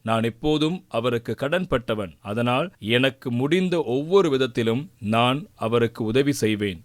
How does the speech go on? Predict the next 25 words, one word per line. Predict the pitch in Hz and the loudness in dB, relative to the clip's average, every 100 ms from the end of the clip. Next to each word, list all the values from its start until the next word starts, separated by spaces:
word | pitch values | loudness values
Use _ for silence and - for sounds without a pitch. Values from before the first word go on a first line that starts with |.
| - | 0
இதுதான் | 123 151 131 98 98 _ - | 2 6 4 2 -6 _ -4
ரொனால்டோ | 113 127 123 113 101 | 0 2 2 0 0
கூறிய | 104 101 98 | -4 -6 -6
பதில். | - 92 87 - - | -8 -10 -10 -12 0
தன்னுடைய | 156 190 190 180 | 4 4 6 6
எதிர்காலமே | 156 160 196 196 185 165 160 165 | 4 4 4 4 4 2 0 -2
பின்னடைவை | 160 135 156 147 139 127 | 0 0 2 4 2 0
சந்தித்தாலும் | 123 131 120 127 127 170 247 - | -2 -2 0 0 2 0 -4 -2
தன்னுடைய | 135 143 151 143 127 | 0 2 2 2 2
நண்பனை | 120 143 170 180 160 | 0 -2 0 0 0
முன்னோக்கி | 123 139 160 147 | -2 -2 -2 -2
கொண்டு | 156 123 135 143 | -4 -4 -2 -2
செல்லும் | 139 127 131 151 | -4 -2 -4 -6
அந்த | - 117 120 113 | -6 -4 -4 -6
செயற்பாடுதான் | 120 143 139 139 131 123 135 156 185 - | -4 -4 -2 0 0 0 0 -2 -4 -10
மிகச்சிறந்த | 98 107 131 123 139 147 | -10 -6 -6 -6 -6 -4
நட்சத்திரமாக | 120 - 123 127 120 120 117 131 | -6 -8 -8 -6 -4 -4 -6 -6
உருவெடுத்த | 107 127 127 117 - | -6 -4 -4 -6 -8
பிறகும் | 95 127 156 147 107 131 | -6 2 2 2 -2 -6
அவருக்கு | - 113 135 135 - 110 - | -2 2 4 2 0 -10 -8
உதவி | 113 156 185 | -2 0 0
செய்யும் | - 151 135 113 | -2 -2 -2 -2
நன்றி | 101 117 180 190 165 | -2 0 0 2 0
உணர்வுதான் | 139 131 123 123 101 113 - _ | 2 0 0 -2 -2 -6 -14 _
அந்த | 123 147 143 170 | -2 4 4 2